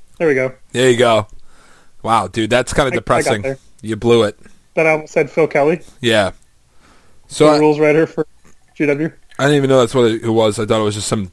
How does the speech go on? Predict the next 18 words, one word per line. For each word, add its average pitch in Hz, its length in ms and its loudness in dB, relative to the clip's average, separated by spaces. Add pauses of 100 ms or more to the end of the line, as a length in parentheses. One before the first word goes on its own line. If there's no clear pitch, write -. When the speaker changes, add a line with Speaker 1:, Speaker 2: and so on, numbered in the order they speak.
(160)
Speaker 2:
guy. 104 300 -2 (1200)
Speaker 1:
Oh, 131 320 -6
no, 131 160 -4
it's, - 160 -10
it's, 135 180 -12 (320)
I - 40 -6
mean, 139 200 0
it 139 120 4
is 139 160 4
some 120 160 -2
guy, 117 200 -4 (120)
but 135 140 -10 (280)
so 131 200 -4
is - 120 -6
Phil 120 160 -4
Collins. 117 440 -2
Speaker 2:
Mm. 120 140 -10 (1700)
Speaker 1:
I, 160 60 2